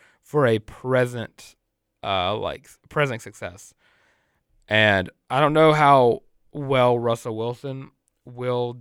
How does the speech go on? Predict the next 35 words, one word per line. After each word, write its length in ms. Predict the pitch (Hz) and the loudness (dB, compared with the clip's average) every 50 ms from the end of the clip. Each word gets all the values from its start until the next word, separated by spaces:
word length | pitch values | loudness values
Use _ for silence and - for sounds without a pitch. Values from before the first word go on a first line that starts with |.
| 113 _ | -20 _
do 480 | _ 123 120 117 120 120 123 131 139 143 | _ -14 -10 -8 -6 -2 -2 -2 -2 -2
when 220 | 143 147 143 147 | -2 -4 -4 -6
the 80 | 147 143 | -6 -6
Broncos, 520 | 139 156 151 151 156 156 - 175 175 170 | -2 -2 0 0 0 -2 -4 -6 -6 -6
especially 380 | 143 - - 139 127 - - 135 | -8 -10 -10 -10 -10 -8 -8 -10
with 100 | 127 120 | -10 -10
the 80 | 120 | -12
fact 240 | - - 127 127 123 | -12 -10 -10 -10 -10
that 140 | - 120 - | -10 -14 -14
every 420 | - 131 123 120 123 127 131 127 | -12 -14 -14 -14 -10 -8 -8 -8
team 300 | 117 - - 131 120 123 | -8 -10 -14 -16 -14 -14
in 60 | 123 117 | -12 -12
that 100 | 117 117 | -12 -12
division 320 | 117 127 131 135 131 123 | -10 -10 -10 -10 -12 -12
is 100 | 110 110 | -14 -12
now 140 | 123 110 113 | -10 -10 -10
beefing 420 | 117 - 117 113 113 - 120 117 | -10 -10 -10 -10 -10 -12 -12 -12
up 140 | 113 110 117 | -12 -12 -10
their 160 | 120 110 110 | -10 -10 -10
defense. 580 | 113 113 110 110 - - 120 120 123 - _ _ _ _ _ _ _ _ _ _ _ _ _ _ _ _ _ _ _ _ _ | -10 -12 -14 -14 -12 -12 -12 -12 -12 -14 _ _ _ _ _ _ _ _ _ _ _ _ _ _ _ _ _ _ _ _ _
With, 420 | - 117 123 127 120 117 - _ _ _ _ _ _ _ | -4 0 2 2 2 2 -2 _ _ _ _ _ _ _
I'm 140 | 98 104 123 | -4 -2 0
gonna 140 | 135 135 131 | 0 0 0
go 160 | 135 135 127 | 2 2 2
and 200 | 123 120 120 127 | 2 0 -2 -8
bring 180 | 127 123 120 120 | -10 -8 -8 -8
this 140 | 117 - 123 | -8 -8 -8
up, 160 | 117 127 131 | -8 -8 -8
the 160 | 98 95 113 _ _ _ _ | -12 -14 -14 _ _ _ _
Chargers 840 | - - - 123 107 117 127 131 131 127 117 113 110 101 98 - - _ _ _ _ | -16 -8 -4 0 2 2 2 0 -2 -4 -4 -4 -6 -8 -10 -12 -18 _ _ _ _
also 840 | 107 104 110 117 123 - - 135 123 117 113 107 101 98 92 87 82 - _ _ _ _ _ _ _ | -2 0 0 0 0 -2 -4 -6 -4 -2 -2 -2 -2 -2 -4 -6 -10 -14 _ _ _ _ _ _ _
trading 640 | - - 131 117 110 110 110 107 107 110 110 120 127 - | -12 -6 -4 -4 -4 -4 -4 -8 -10 -12 -14 -16 -20 -20
for 400 | - - 127 113 107 107 104 104 | -18 -12 -8 -6 -6 -4 -6 -6
Khalil 420 | - - - 123 110 110 101 98 | -8 -12 -14 -10 -8 -8 -8 -8
Mack 800 | 98 98 101 101 104 104 110 113 113 113 101 - - - - _ | -10 -12 -14 -14 -10 -8 -6 -4 -4 -4 -6 -8 -12 -20 -20 _